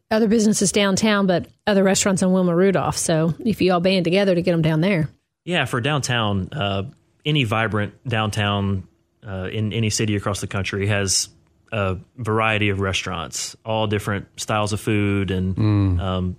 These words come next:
Speaker 2: so, you know, if, if other people were coming in doing the exact same thing that we were doing, we'd be scratching our heads and, you know, maybe not feeling as confident, but everybody brings something new to the table. And when
Speaker 1: Mm-hmm.
Speaker 2: that happens, it brings in,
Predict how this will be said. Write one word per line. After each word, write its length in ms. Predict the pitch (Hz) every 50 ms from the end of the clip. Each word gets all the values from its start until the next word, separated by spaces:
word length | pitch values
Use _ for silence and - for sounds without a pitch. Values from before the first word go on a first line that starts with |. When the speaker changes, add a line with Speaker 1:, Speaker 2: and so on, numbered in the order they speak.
| _
Speaker 2:
so, 400 | - - 117 107 104 104 98 92 - - _ _ - - - _
you 60 | - 101
know, 120 | 95 92 -
if, 260 | - 104 - - - _ _ _ _ _ _ _ _
if 140 | - 110 -
other 160 | 113 120 123
people 240 | 120 - 127 113 113
were 80 | 107 101
coming 240 | - 117 110 107 107
in 140 | 110 107
doing 160 | 104 104 104 101
the 200 | 101 101 104 104
exact 380 | 104 92 107 110 113 110 -
same 180 | - 117 117 104
thing 160 | - 120 123 123
that 80 | 101
we 60 | 117 123
were 100 | 123 113
doing, 480 | 117 120 127 123 120 120 120 120 - - -
we'd 160 | 117 113 104
be 80 | 107 101
scratching 340 | - - 113 104 - 113
our 80 | 101 98
heads 340 | 98 104 101 101 98 95 -
and, 220 | 98 95 92 90 - - - - _ - _ _ _ _ -
you 80 | - 95
know, 160 | 92 90 90 - - -
maybe 240 | 117 110 107 107 101
not 160 | 101 - 110
feeling 240 | - 113 110 104 98
as 80 | 98
confident, 500 | - 113 101 98 - 101 98 92 87 95
but 240 | 98 95 92 90 - _ _ -
everybody 320 | 131 151 160 151 143 131
brings 260 | 117 113 120 113 107 -
something 240 | 123 104 110 101
new 160 | 98 101 104 101
to 100 | - 107
the 60 | 98
table. 460 | - 107 101 101 95 101 95 95 101
And 120 | 240 240 -
when 80 | 107 107
Speaker 1:
Mm-hmm. 80 | 107
Speaker 2:
that 140 | 110 117 107 107
happens, 580 | 113 113 107 - 110 104 104 101 - - - _ _ _ _ _ _ _ _ _ _ -
it 80 | 113 101
brings 260 | 113 113 110 104 104
in, 420 | 104 104 104 101 101 101 101 -